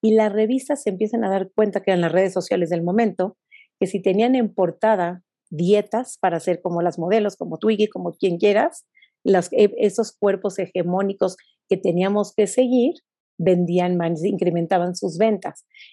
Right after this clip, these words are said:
Entonces, pues, si era la dieta de col, la dieta de la sandía, la dieta de la sopa, la dieta del artista, la dieta de la modelo, entonces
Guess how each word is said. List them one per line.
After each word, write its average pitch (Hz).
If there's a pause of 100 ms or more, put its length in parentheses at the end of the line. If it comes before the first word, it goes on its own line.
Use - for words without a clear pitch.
Entonces, 196
pues, 254
si 240
era 220
la 185
dieta 175
de 160
col, 233
la 175
dieta 160
de 170
la 160
sandía, 202
la 170
dieta 180
de 175
la 165
sopa, 226
la 175
dieta 180
del 180
artista, 190
la 185
dieta 180
de 190
la 160 (400)
modelo, 247 (280)
entonces 220